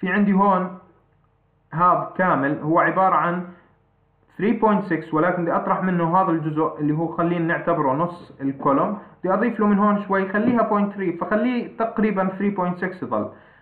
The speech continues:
هون هي عبارة عن one point nine five، خلينا نطرح نص الكولوم، الكولوم هذا ما بعرف كان point five، أظن يمكن نطرح منه point two five،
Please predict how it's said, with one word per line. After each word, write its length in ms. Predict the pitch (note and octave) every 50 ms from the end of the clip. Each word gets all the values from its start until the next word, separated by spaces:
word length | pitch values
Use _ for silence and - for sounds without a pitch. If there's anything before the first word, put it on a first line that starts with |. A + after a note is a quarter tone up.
| _ _ _ -
هون 340 | G3+ G#3+ G3+ F#3 F#3 G3+ G3+ -
هي 140 | D#3+ F3+ F#3
عبارة 360 | E3 E3+ F3+ F#3+ G#3 G3 F3+
عن 220 | C#3+ D3 D#3 D3+ C#3+ - - - _ _ _
one 240 | E3 F3+ G3+ A3+ A3 G#3
point 280 | A3 G#3+ G#3 G3+ G3+ G3
nine 240 | F#3 F#3 F3+ F3+ -
five، 260 | F3 E3+ F3+ F3 -
خلينا 280 | - F3+ G3 G#3+ A3 G#3+
نطرح 260 | G#3 G3+ G3 G3 -
نص 220 | G3+ G3+ G3+ - G3+
الكولوم، 460 | F#3 - - G#3 G#3 F3+ - A#2 -
الكولوم 340 | C#3+ - - F#3 F#3 F3+ E3+
هذا 120 | F3+ F3+
ما 140 | E3+ E3+ F3+
بعرف 320 | F3+ E3+ D3 C#3+ D3 - -
كان 200 | D3+ D3 D3 D3
point 380 | - D#3 D#3 D3+ D3+ D3+ - -
five، 260 | F3 F3 F3 D3 -
أظن 280 | C#3 D3+ E3 D#3+ D#3 D#3
يمكن 360 | D3+ D3 D3 D3+ D#3 D#3 D#3
نطرح 360 | D3 D3+ E3+ E3+ - A3+ -
منه 160 | F3+ F3 E3+
point 400 | D#3+ E3 E3+ E3+ E3 D#3 D#3+ -
two 180 | D#3 D#3 - F3+
five، 160 | F3 - -